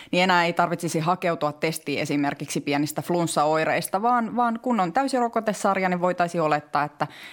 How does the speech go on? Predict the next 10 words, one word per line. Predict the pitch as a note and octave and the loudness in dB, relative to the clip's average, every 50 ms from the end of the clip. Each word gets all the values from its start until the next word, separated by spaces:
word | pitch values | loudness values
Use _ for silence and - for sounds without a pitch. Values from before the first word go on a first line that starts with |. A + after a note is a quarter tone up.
| - - | -8 -6
että | D#3 D#3 - D#3+ D#3 E3 | -6 -2 0 -2 -2 0
on | - G3 G3+ G3 | 2 2 2 4
suojannut | - G#3 G3 F#3+ F3+ F3 E3+ E3+ - - - | 4 4 6 6 6 4 2 0 -4 -6 -4
itseänsä. | F#3 F#3 - - F3+ F3 D#3 E3 - - - _ _ _ _ _ - - - - G3 F#3+ F#3+ F#3 - _ _ _ _ _ - E3+ | -4 -2 0 0 0 0 2 0 -2 -4 -6 _ _ _ _ _ -10 -10 -6 -4 -2 -2 -2 -4 -6 _ _ _ _ _ 2 2
Ei | E3+ E3+ | 2 2
kannata, | E3+ - F3+ E3+ E3 D#3+ - D#3+ - - - - - - - - - - | 0 0 0 0 0 2 0 0 -2 -2 -18 -18 -18 -16 -16 -16 -8 -2
kannata | - C#4 C#4+ C#4+ C#4 B3 A#3 | 2 4 4 4 4 2 2
ruuhkauttaa | A#3 A#3+ A#3+ - - _ - - - F#3+ F#3 F#3 F3 D3 - - - - | 2 2 0 -2 -4 _ -8 -2 2 2 2 2 0 -4 -10 -16 -4 2
testausta | - G3 G3 G3 - F#3 F3 E3 - - - E3+ | 2 2 2 2 2 2 2 2 0 0 0 2
ja | E3 D#3+ D#3 D#3 | 2 4 2 2